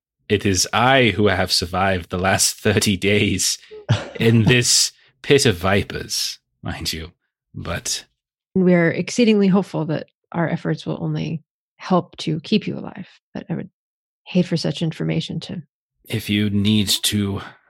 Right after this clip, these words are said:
Speaker 1: know, I will show you one of several ways. And so, um, he will take you and he will show you to a secret little sewer access panel, uh, a little, little, uh, ladder going down that is, uh,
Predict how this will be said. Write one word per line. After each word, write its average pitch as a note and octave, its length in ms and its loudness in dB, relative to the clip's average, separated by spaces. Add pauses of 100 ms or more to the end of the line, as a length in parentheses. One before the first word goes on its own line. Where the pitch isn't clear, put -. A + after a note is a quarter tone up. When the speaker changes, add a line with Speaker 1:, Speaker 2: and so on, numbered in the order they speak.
(140)
Speaker 1:
know, G#2+ 460 -2
I G#2 180 -10
will F#2 140 -12
show F2+ 280 -6
you F2 400 -12 (280)
one D#2 240 -14
of E2 120 -10
several - 400 -6
ways. E2+ 500 -2
And F#2 200 -2
so, F#2+ 420 0 (120)
um, C#2 480 -8
he G2 160 -4
will G2+ 140 -2
take G2+ 260 -2
you G2 140 0
and F#2+ 80 -2
he G2 200 -2
will F#2+ 140 -4
show B2 220 2
you A2 180 4
to G2+ 220 -2
a F2 480 -4
secret - 500 -2
little G#2 420 0 (380)
sewer A#2+ 460 0
access - 680 -4 (140)
panel, E2+ 460 -8 (400)
uh, D2+ 300 -8
a A#1 60 -12
little, F2 420 -10 (400)
little, F2+ 400 -8 (520)
uh, D#2 140 -8
ladder F#2+ 320 -2
going F#2 240 -2
down G2 320 -2
that G2+ 160 0
is, G#2+ 220 0
uh, A#2 300 4